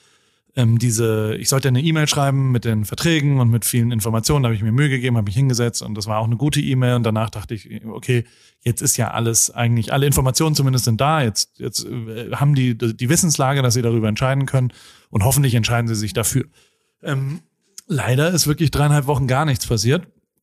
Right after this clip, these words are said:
Und, ähm, ich hab keinerlei Antwort gekriegt. Und das ist ja so ein bisschen weird, weil man, das ist jetzt nicht so, da kann man ja nicht vorbeigehen und mal klopfen oder mal eine WhatsApp schreiben, eine Sprachnachricht oder sowas. So, ich war so, ah, was machen wir jetzt? Und ich hab schon einen Anwalt, der uns da betreut.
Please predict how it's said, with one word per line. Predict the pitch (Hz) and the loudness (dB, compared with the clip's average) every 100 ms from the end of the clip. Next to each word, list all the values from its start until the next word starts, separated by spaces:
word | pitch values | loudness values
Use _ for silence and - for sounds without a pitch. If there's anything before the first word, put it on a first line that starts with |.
| _ | _
Und, | - 139 127 123 117 | -2 2 4 2 0
ähm, | 135 123 123 120 | 0 0 0 -2
ich | 113 113 | -4 -8
hab | - - | -10 -6
keinerlei | 139 160 123 117 | -2 0 2 0
Antwort | 113 120 113 | -2 -4 -4
gekriegt. | 123 147 139 | -4 -2 2
Und | |
das | 135 | 2
ist | |
ja | 135 | 2
so | 143 | 2
ein | 147 | 2
bisschen | - 120 | 2 2
weird, | 113 170 151 | 2 0 2
weil | 123 | 0
man, | 123 135 | 0 -2
das | 131 | -6
ist | 120 139 | -4 -2
jetzt | 127 | -2
nicht | 139 - | 0 0
so, | 139 | 0
da | 123 139 | -2 -4
kann | 127 | 0
man | 127 | 2
ja | |
nicht | 127 | 2
vorbeigehen | 131 113 120 147 156 156 139 | 2 2 2 4 4 2 2
und | 120 | 2
mal | 120 | 2
klopfen | - 151 - 156 | 0 0 0 0
oder | 143 123 117 - - - _ _ | 2 2 2 0 -12 -20 _ _
mal | 107 | 2
eine | 117 | 2
WhatsApp | 127 143 143 123 - | 2 2 -2 -2 -4
schreiben, | - 127 131 131 | -4 0 0 0
eine | 120 | -2
Sprachnachricht | - 127 135 143 139 131 | -2 0 2 2 2 0
oder | 139 127 | 0 0
sowas. | 120 127 127 | 2 2 0
So, | 127 | 0
ich | 110 | -2
war | 123 123 | 0 0
so, | 123 | 0
ah, | 123 143 | 0 0
was | 131 | 0
machen | 143 147 | 0 2
wir | 147 | 2
jetzt? | 147 - | 0 -2
Und | 120 113 - - - _ | -2 -2 -4 -20 -20 _
ich | 131 | -2
hab | - | 0
schon | 127 | 0
einen | 123 | 0
Anwalt, | 156 147 143 | 2 2 2
der | 127 | 2
uns | 107 | 0
da | 113 | -2
betreut. | 104 - 156 | -6 -2 0